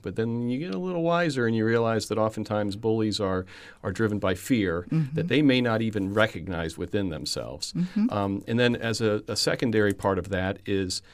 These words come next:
Speaker 1: people who are friends with bullies will often
Speaker 2: <laughs>
Speaker 1: pretend like they're not bullies or defend their actions because they don't wanna be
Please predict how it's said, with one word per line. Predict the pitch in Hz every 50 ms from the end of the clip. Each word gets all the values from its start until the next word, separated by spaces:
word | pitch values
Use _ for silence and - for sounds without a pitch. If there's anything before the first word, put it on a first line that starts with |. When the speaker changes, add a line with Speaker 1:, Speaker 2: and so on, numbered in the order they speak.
| - - - -
Speaker 1:
people | - 131 127 - 120 107
who | 113 117
are | 110 98
friends | - - 131 139 143 135 127
with | 107 98 110
bullies | 110 104 101 107 110 113 101 -
will | 107 101
often | 107 107 107 - - 107 101 101 104 104
Speaker 2:
<laughs> | - -
Speaker 1:
pretend | 113 - - - 143 139 135
like | 131 120 117
they're | - 117 117
not | 117 120 110 - 107
bullies | 120 127 127 123 120 113 107 98 -
or | - 107 104
defend | 92 101 - - 120 117 113 113
their | 104 107
actions | 107 117 117 113 - - 95 95 95 95
because | - 104 95 - - 104 95 95
they | 107 104 101
don't | 107 104 104 92
wanna | 92 104 104 98 95
be | 101 104 101 98 98 98